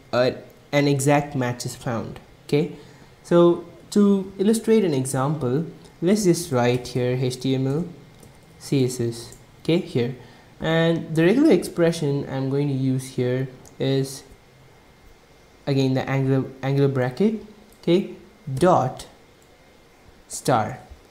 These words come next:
okay, and closing angular bracket.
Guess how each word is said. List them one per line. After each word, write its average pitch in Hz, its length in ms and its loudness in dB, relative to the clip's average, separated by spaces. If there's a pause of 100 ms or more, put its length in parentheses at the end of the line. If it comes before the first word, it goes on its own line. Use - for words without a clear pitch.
(840)
okay, 180 360 0 (2250)
and 135 480 -2 (1700)
closing 165 600 4
angular 131 260 0
bracket. 113 440 -6